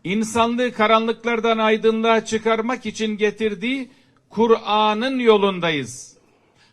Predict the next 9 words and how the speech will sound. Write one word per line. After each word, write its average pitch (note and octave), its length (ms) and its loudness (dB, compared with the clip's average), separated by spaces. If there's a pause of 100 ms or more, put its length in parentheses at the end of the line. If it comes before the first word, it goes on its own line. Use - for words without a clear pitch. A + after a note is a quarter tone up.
(140)
Kur'an G#3+ 680 -2 (260)
ayıdır F#3 440 0
Ramazan E3+ 500 -4
ayı. C#3 280 -6 (500)
Kur'an G#3+ 800 2
ayı G#3+ 280 0
olan G#3 420 0
Ramazan G3 460 0
ayında G3+ 560 -4